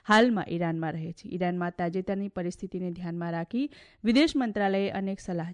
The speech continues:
જારી કરી છે, જેમાં ભારતીયોને ઈરાનની મુસાફરી ટાળવાની સલાહ આપવામાં આવી છે.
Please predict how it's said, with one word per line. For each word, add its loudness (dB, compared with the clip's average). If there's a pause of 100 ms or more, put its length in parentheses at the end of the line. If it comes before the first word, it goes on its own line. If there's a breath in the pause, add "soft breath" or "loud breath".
જારી 0
કરી -2
છે, -4
જેમાં -2
ભારતીયોને -4
ઈરાનની -2
મુસાફરી -6
ટાળવાની -4
સલાહ -8
આપવામાં -8
આવી -12
છે. -14